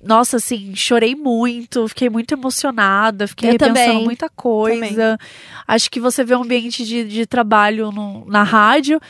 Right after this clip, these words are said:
Speaker 1: na rádio, na, na T V, mas que não é tão diferente da publicidade,
Speaker 2: Exatamente.
Speaker 1: sabe?
Speaker 2: E aí eu tava olhando, que é essa coisa que eu ainda estou, né,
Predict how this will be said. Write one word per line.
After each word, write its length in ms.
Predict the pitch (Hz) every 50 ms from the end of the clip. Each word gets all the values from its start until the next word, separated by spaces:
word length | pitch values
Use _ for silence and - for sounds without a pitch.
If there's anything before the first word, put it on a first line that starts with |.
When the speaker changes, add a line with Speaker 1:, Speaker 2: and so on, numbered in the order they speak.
| - - - - _ _ -
Speaker 1:
na 100 | 208 208
rádio, 340 | 180 196 185 170 170 190 185
na, 260 | 180 185 185 185 185
na 160 | 185 196 202
T 160 | - 233 214
V, 340 | 208 202 208 208 208 220 277 - - - - - _ -
mas 220 | 254 262 277 -
que 100 | - 320
não 100 | 302 339
é 60 | 381
tão 140 | - 392 359
diferente 480 | 330 - - - - 247 233 226 - 240
da 100 | 233 220
publicidade, 1040 | - 240 226 202 220 226 214 - 254 208 214 196 190 185 196 208 214 214 214 247 214
Speaker 2:
Exatamente. 440 | 208 339 349 349 330 277 262 269 220
Speaker 1:
sabe? 240 | 190 196 214 262
Speaker 2:
E 40 | 311
aí 320 | 277 277 269 262 285 320 370
eu 120 | 370 359
tava 240 | - 320 302 277 277
olhando, 640 | 277 262 254 240 240 240 262 302 359 415 370 302 -
que 120 | - 240
é 160 | 226 214 220
essa 220 | 226 220 - 247 240
coisa 300 | - 254 240 240 247 -
que 100 | - 269
eu 40 |
ainda 120 | 240 247 214
estou, 460 | 226 - - - 240 262 320 381 359
né, 200 | 233 220 247 349